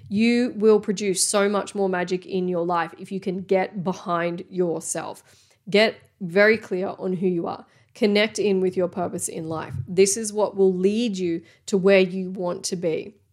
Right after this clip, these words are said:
Your relationship with yourself is fundamental. You know this deep down. So let's work a little harder on that. Let's make that time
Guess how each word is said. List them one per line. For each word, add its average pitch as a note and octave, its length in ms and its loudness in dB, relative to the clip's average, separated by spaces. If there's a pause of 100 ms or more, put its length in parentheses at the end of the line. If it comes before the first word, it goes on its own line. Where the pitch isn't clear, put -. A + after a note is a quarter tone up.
(560)
Your G#3 200 8
relationship A3 600 4
with F3+ 100 -2
yourself F3+ 360 0
is F3+ 120 -2
fundamental. D#3+ 680 -6
You G3 260 2
know G3+ 360 6
this F3+ 300 2
deep E3+ 460 -8
down. E3+ 320 -4 (380)
So G#3+ 160 6
let's A3 280 4
work G#3 320 4
a G3+ 40 2
little F#3 260 2
harder E3+ 420 0
on D#3+ 240 -6
that. C#3+ 200 -10 (280)
Let's G3 220 2
make G3 400 2
that F#3+ 220 -2
time E3+ 500 -6